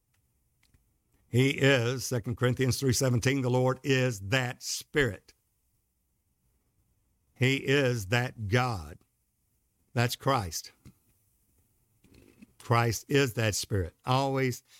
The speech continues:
has been that Spirit, always will be that Spirit. That's how you try the Spirit.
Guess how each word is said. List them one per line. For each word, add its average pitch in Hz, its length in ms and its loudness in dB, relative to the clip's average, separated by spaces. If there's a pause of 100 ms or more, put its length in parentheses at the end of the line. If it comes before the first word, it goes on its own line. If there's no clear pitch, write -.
(260)
has 120 480 2
been 107 220 -2
that 104 180 -4
Spirit, 98 340 -4
always 127 460 0 (400)
will 120 500 4
be 107 160 -4
that 95 180 -8
Spirit. 90 360 -12 (1400)
That's 104 200 2
how 101 120 4
you 107 200 4
try 131 360 0
the 117 120 -8
Spirit. 92 360 -14